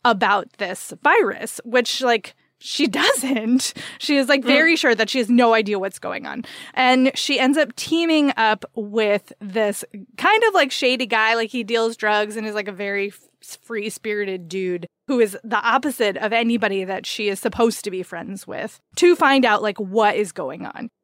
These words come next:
Speaker 1: And it is, it's very action-y. There's, like, a lot of, like, running around D C, like, trying not to get spotted and, like, investigating things.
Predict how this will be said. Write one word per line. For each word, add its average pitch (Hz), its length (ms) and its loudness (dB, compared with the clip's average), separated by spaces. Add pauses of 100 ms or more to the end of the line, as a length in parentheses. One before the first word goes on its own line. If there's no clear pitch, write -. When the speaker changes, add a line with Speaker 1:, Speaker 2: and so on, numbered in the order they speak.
(180)
Speaker 1:
And 233 380 2
it 247 100 4
is, 240 200 4
it's 214 180 -4
very 226 420 -2
action-y. 294 460 0
There's, 240 220 0
like, 240 160 -2
a 247 100 0
lot 214 220 0
of, 247 100 2
like, 247 180 0
running 233 460 0
around 214 460 -2
D 233 200 -4
C, 226 440 -4
like, 202 180 -2
trying 220 320 -2
not 214 200 -4
to 277 100 -4
get - 180 -4
spotted 208 720 -4
and, 208 80 -8
like, 202 160 -8
investigating 214 880 -4
things. 202 460 -4